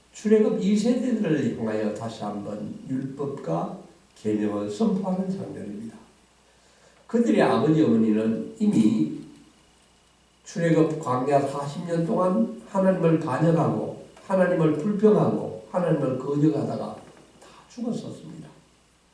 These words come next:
그 출애굽 일 세대는 계명을 들었지만은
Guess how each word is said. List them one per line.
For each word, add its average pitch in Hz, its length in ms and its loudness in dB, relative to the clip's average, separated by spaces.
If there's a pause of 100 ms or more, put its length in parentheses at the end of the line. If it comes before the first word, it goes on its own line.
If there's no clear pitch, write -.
(1200)
그 240 200 0
출애굽 254 420 0
일 160 120 2
세대는 120 800 0 (560)
계명을 196 480 4
들었지만은 120 840 2